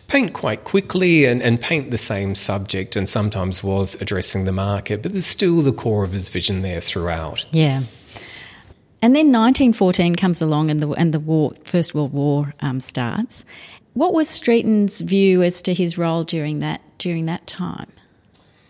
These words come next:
Speaker 1: Yes, and interestingly, when the First World War began, Streeton was back in Australia. He'd come back to have more exhibitions and paint more Australian works.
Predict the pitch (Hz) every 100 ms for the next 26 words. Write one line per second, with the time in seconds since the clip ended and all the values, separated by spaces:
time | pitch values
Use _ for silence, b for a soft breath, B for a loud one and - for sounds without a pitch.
0 | B B B 175 190 - 170 151 156 -
1 | 185 - 202 - 170 139 175 196 147 139
2 | 131 - 120 107 104 101 95 104 - 127
3 | 160 147 95 - - 165 180 147 - 107
4 | - 104 - 117 127 151 98 - - 151
5 | 135 - 151 160 139 147 - 120 123 117
6 | 104 120 110 135 120 - 117 101 - -
7 | 226 - 120 - 120 104 110 107 - 104
8 | 98 98 95 98 117 104 110 - -